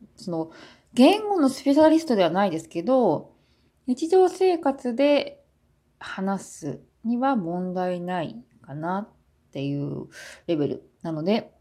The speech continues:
話せると言っていいでしょうかね。<laughs> はい。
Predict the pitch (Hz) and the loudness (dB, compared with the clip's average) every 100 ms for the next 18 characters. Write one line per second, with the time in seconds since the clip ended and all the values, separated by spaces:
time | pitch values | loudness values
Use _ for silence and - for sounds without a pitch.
0 | 160 156 185 214 214 277 196 165 - 160 | -12 -2 2 2 4 4 2 -2 -4 -6
1 | - 196 233 254 208 - 170 - 151 143 | -2 0 2 0 -2 -2 -6 -4 -4 0
2 | - - - 156 | -2 -4 -12 -14